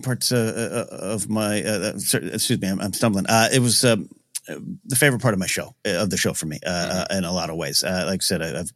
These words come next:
Speaker 1: I've had a different journey with the show, and there's so many wonderful things. So much love and passion went into making it, uh, that I know, and, and this was both not just from the filmmakers, but the, the behind the scenes folks and the actors. And,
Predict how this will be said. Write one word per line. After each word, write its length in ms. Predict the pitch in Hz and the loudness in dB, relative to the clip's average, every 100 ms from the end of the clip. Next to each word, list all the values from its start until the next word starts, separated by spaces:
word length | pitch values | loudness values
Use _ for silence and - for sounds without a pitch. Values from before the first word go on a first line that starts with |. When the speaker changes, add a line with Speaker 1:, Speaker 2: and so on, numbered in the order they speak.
| - | -8
Speaker 1:
I've 140 | 87 | -4
had 140 | 95 85 | -2 -2
a 60 | |
different 280 | 80 92 87 | -2 -2 -2
journey 180 | 95 92 | 0 2
with 100 | 85 | 0
the 60 | 90 | -2
show, 300 | - 95 90 | 0 2 2
and 80 | 82 | 0
there's 120 | 78 | -2
so 100 | 95 | 2
many 100 | 180 | 2
wonderful 260 | 87 - - | 0 -2 -4
things. 220 | 90 - | -4 -2
So 160 | - 160 | 0 2
much 180 | 147 - | 0 0
love 360 | 92 107 110 | 4 6 6
and 80 | 95 | 2
passion 380 | - 98 101 92 | 2 2 2 2
went 120 | 90 | 0
into 180 | 87 - | 0 -2
making 380 | 80 110 127 131 | 2 2 4 4
it, 140 | 127 127 - - - - | 4 2 -8 -12 -14 -8
uh, 260 | 92 82 82 | -4 -2 0
that 240 | 85 101 95 | 2 4 4
I 100 | 87 | 2
know, 540 | 98 107 107 104 95 - | 2 2 2 0 -2 -8
and, 380 | 80 78 78 - | -12 -10 -12 -14
and 500 | 80 78 76 73 76 | -14 -12 -14 -14 -8
this 220 | 90 - | -2 -2
was 340 | 90 78 - - - - _ _ | -2 -2 -2 -2 -8 -20 _ _
both 220 | 90 82 | 0 2
not 160 | 101 95 | 2 2
just 180 | 95 - | 0 0
from 360 | 92 78 80 - - | 0 0 -2 -6 -4
the 120 | - | 2
filmmakers, 480 | 110 101 92 90 - | 4 4 2 0 -6
but 120 | - | -8
the, 80 | 92 | -8
the 140 | - 80 | -8 -4
behind 260 | 87 92 | 0 2
the 60 | 82 | 2
scenes 260 | - 95 | 2 4
folks 300 | - 95 92 | 4 4 2
and 100 | - | -2
the 60 | 80 | 0
actors. 420 | 101 95 95 85 | 0 2 0 2
And, 140 | 82 | 0